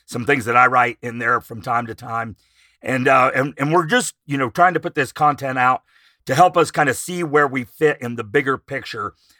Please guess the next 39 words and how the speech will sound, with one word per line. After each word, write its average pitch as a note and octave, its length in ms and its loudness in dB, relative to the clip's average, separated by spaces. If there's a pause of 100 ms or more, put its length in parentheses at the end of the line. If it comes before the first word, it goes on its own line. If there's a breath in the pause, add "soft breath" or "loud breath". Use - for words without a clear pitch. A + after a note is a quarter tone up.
of G#2+ 140 -6
things. C3 300 0
So C3 60 -2
it's G#2+ 120 -8
not D#3 200 4
just D3+ 280 2
about, C3+ 400 2 (340)
you B2+ 160 -4
know, A#2+ 140 0
church D#3+ 340 0
world C#3+ 400 4
and, A#2+ 180 -4
and G#2+ 140 -8
the G#2 60 -14
things C3 380 -6
that, A2+ 260 -2
that G#2 180 -14
kind B2+ 240 -6
of G#2+ 140 -8 (640)
tick E3 160 2
us D3 160 2
off D3 260 2
about C3+ 340 2
that, C3+ 200 2
but A#2+ 80 -2
it's A#2+ 100 -10
about C3 180 2
how D3+ 160 4
we C#3 220 -6 (100)
try D3+ 180 4
to C3 80 -2
be C3 140 -6
people C3+ 340 -6
who B2 100 -4
are A2+ 100 -2
seeking B2+ 420 -8
justice B2+ 600 -2 (340 soft breath)
and A2 240 -6
reconciliation B2 1120 -4